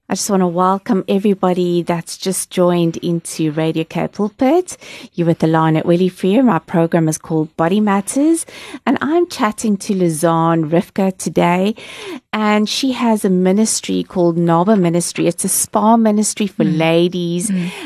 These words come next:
Speaker 1: um, who can come and just relax, just spend time with God.
Speaker 2: Mm.
Speaker 1: They can get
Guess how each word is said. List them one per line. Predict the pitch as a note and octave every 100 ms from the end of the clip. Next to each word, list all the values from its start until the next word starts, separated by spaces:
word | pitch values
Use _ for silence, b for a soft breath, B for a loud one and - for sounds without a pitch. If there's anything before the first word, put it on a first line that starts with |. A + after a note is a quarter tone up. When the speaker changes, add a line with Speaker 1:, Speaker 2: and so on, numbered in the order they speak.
| B
Speaker 1:
um, | - E3
who | E3 F#3
can | F#3 F3
come | - - G#3 G3+ G3 G3
and | - F3
just | E3+ G#3+ G3+ - - - -
relax, | F3 E3+ F#3 E3 E3+ F3+ -
just | - G3+
spend | - G#3 G3
time | - G3+ F#3 F3+ F3+ F#3 F#4+ E4+ A3+
with | F3+ A3 -
God. | - G3 F#3 F#3 F3+ F3+ F3+ E3+
Speaker 2:
Mm. | F#3
Speaker 1:
They | F3+
can | E3+ F#3
get | F3+